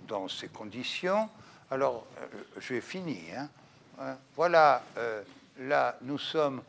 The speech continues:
en décoaptation scapulo-humérale, hein, avec tra-, euh, c'est peut-être pas le premier, ça.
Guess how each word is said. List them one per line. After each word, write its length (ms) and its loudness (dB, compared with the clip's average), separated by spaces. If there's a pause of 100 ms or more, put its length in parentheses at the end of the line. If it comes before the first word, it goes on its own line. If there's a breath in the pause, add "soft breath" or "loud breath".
(260 loud breath)
en 140 -4
décoaptation 800 -2
scapulo-humérale, 1200 2 (380 loud breath)
hein, 280 -2
avec 360 -2
tra-, 200 -4 (100)
euh, 300 -6
c'est 180 -8
peut-être 260 -12
pas 100 -4
le 60 -6
premier, 560 -10
ça. 300 -12